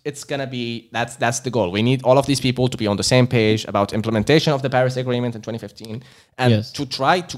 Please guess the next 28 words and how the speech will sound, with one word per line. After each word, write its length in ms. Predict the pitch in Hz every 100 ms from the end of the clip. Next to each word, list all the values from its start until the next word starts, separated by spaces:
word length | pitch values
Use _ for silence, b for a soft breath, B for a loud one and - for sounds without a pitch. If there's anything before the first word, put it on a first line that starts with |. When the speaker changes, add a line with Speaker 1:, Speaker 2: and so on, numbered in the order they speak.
| 127
Speaker 1:
keep 340 | 147 139 139
the 120 | 127 120
one 200 | 123 131
point 280 | 131 120 -
five 280 | 120 123
degrees 440 | 131 127 120 131 131
target, 440 | 135 135 135 143
so 280 | - - - _
keeping 440 | - 139 143 139
the 200 | 123 123 -
Speaker 2:
Yes. 180 | 110 107
Speaker 1:
temperature 460 | - 139 131 143 135
of 140 | 127
the 100 | 117
planet 500 | - 117 120 127 131 -
below 640 | 101 101 107 120 131 - -
one 200 | 117 113
point 280 | 117 113 -
five, 320 | 120 120 127
above 440 | 127 120 117 127 127
what 100 | 117
it 140 | -
was 300 | 117 120 127 -
pre-industrial 840 | - 123 123 120 113 - 131 135 143
times, 500 | 139 147 151 160 - b b b b b _ -
i-, 60 | 131
within 360 | 135 127 131
reach, 480 | 110 127 165 - -